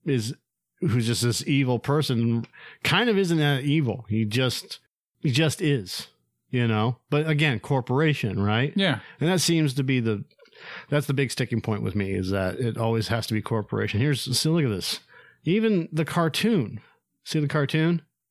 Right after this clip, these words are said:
Speaker 1: Or the animated movie?
Speaker 2: Yeah.
Speaker 1: You see, they're on a fucking island. Look, I love his hair.
Speaker 2: <laughs>
Speaker 1: You know? I mean, why can't they give us that? Why does it always have to be
Speaker 2: I think that just some things maybe just shouldn't be made into live action.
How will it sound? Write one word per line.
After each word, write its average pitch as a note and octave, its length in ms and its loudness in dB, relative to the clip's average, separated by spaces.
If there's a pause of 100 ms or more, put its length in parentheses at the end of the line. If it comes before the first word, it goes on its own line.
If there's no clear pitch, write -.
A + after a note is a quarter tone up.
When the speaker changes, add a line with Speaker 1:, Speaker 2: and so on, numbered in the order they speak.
(140)
Speaker 1:
Or B2+ 140 2
the A2+ 120 -2
animated A#2+ 440 2
movie? B2 400 2 (140)
Speaker 2:
Yeah. C3 320 -2 (200)
Speaker 1:
You C#3+ 160 0
see, D3+ 180 0
they're D#3+ 160 2
on E3 120 2
a D#3 80 0
fucking E3+ 420 -2
island. C3 460 2
Look, B2 180 -2
I G#2+ 60 -2
love A#2 160 0
his G2 120 -4
hair. G2 260 -2 (300)
Speaker 2:
<laughs> C#3 400 -6 (760)
Speaker 1:
You - 160 0
know? B2+ 280 2 (440)
I D#3+ 80 2
mean, E3+ 240 4
why F#3 200 4
can't G3+ 420 0
they F#3+ 120 4
give E3+ 400 0
us G3 260 2
that? D#3 380 2
Why B2 220 2
does E3 180 2
it F3 120 0
always D3 320 2
have D3 220 2
to D3 60 0
be B2+ 340 2 (460)
Speaker 2:
I D#3 100 0
think A#3+ 200 2
that E3 280 -2
just C3 320 0
some D3 240 2
things C3 320 0
maybe B2 240 2
just A2+ 220 -2
shouldn't A#2+ 300 0
be A#2 100 0
made A#2+ 220 0
into A2+ 120 0
live A2+ 200 0
action. C3+ 360 0